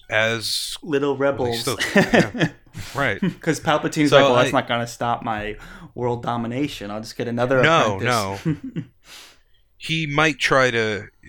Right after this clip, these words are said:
Speaker 1: he will send people to kill him, though.
Speaker 2: Oh, yeah, for sure.
Speaker 1: So that could be a, it could be a
Speaker 2: 'Cause
Speaker 1: whole
Speaker 2: you're still
Speaker 1: new
Speaker 2: gonna
Speaker 1: story.
Speaker 2: order sixty-six. Like, no one sees that coming,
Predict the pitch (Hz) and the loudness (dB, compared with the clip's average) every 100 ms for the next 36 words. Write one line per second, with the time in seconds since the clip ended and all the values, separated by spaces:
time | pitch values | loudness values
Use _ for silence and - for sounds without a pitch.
0 | 73 - _ - _ - - 123 127 135 | -20 -20 _ -20 _ -10 -6 -2 2 2
1 | 117 - 107 98 - - - 113 104 - | 2 0 -2 -6 -14 -16 -10 -8 -8 -12
2 | - 120 98 80 82 50 - 156 117 120 | -6 -6 -6 -10 -12 -10 -2 0 0 -2
3 | 107 104 135 - 151 104 110 123 110 101 | -2 -8 -12 -6 -2 -2 0 0 0 -2
4 | 92 - - 120 123 120 127 120 117 175 | -6 -8 -4 0 2 4 4 2 2 4
5 | 170 156 117 151 139 139 - 139 - 120 | 4 4 4 2 2 0 -4 -10 -10 -12
6 | - 170 - - - 139 113 110 - 165 | -2 -2 -2 -10 -10 -6 -6 -6 -10 -4
7 | 143 165 147 131 - - 127 - 127 131 | 0 2 2 0 -6 -8 -8 -4 -4 -4
8 | - 110 101 107 120 | -8 -12 -12 -14 -18